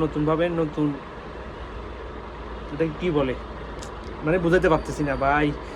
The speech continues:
আর আমার মুখ দিয়ে মানে কথাই বাইরে হয় না ভাই, আমি আর তুতলাই দিই। এটা তুতলাই নিয়ে একটা বা-, বা-, ব্যাপার, ব্যাপার, ব্যাপার স্যাপার আছে না, আমি এরকম কথার মধ্যে তুত-, তুত-, তুত-, তুতলাই দিই, সমস্যা এই জায়গায়। না হলে ভাই আমি কত সুন্দর করে কথা বলতে পারি ভাই। তো ব্যাপার না,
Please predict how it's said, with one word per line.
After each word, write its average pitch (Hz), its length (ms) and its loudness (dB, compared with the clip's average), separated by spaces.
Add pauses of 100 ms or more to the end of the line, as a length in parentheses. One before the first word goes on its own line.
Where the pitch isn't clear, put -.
(300)
আর 143 160 6
আমার 180 200 6
মুখ 180 100 4 (100)
দিয়ে 170 180 10
মানে 170 140 6 (180)
কথাই 180 320 8
বাইরে 180 160 10
হয় 180 120 6
না 185 80 6
ভাই, 170 140 10
আমি 170 140 4
আর 175 100 -6
তুতলাই 196 320 6
দিই। 131 120 -2 (840)
এটা 170 160 0
তুতলাই 180 260 4
নিয়ে 175 140 6
একটা 190 120 2
বা-, 180 140 8
বা-, 160 380 4
ব্যাপার, 160 220 6
ব্যাপার, 160 320 4 (240)
ব্যাপার 165 180 6
স্যাপার 185 260 2
আছে 190 160 4
না, 180 160 4 (540)
আমি 165 100 2
এরকম 180 440 6
কথার 165 200 4
মধ্যে 175 160 4 (160)
তুত-, - 340 -4
তুত-, 190 120 2
তুত-, - 300 -2
তুতলাই 180 260 4
দিই, 127 140 -4 (720)
সমস্যা 170 280 0
এই 160 60 4
জায়গায়। 123 240 0 (800)
না 156 60 6
হলে 180 160 6
ভাই 196 120 4
আমি 185 240 6
কত 175 100 2
সুন্দর 160 240 2
করে 160 100 6
কথা 151 180 0
বলতে 147 200 2
পারি 131 220 0
ভাই। 123 120 -2 (880)
তো 160 200 8
ব্যাপার 160 260 6
না, 185 200 2